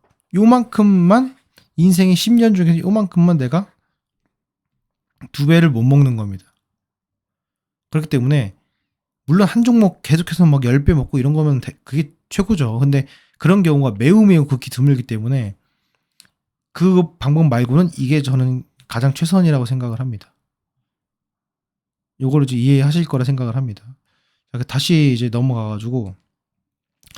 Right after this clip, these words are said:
그러면은 '내가 이 변곡을 어떻게 하냐?'라고 생각을 할 수 있어요. 이 변곡은 우리의 욕심과, 어, 조급함만 없으면은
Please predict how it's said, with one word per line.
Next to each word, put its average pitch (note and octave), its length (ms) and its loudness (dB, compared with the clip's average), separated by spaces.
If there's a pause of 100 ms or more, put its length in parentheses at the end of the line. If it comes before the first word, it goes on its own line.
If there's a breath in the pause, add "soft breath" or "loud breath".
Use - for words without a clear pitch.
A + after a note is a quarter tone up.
(580 soft breath)
그러면은 C#3 800 0
'내가 F3 180 0
이 D3+ 100 2
변곡을 D3+ 400 2
어떻게 A#2 300 -6
하냐?'라고 A#2 880 -6
생각을 D3 320 -2
할 D3 80 0
수 C#3+ 160 -8
있어요. - 260 -10 (1200)
이 D3 160 -2
변곡은 C#3 680 0 (720)
우리의 D3+ 260 2
욕심과, A#2 760 -6 (600)
어, A2 320 -16
조급함만 E3 500 0
없으면은 A#2+ 600 -6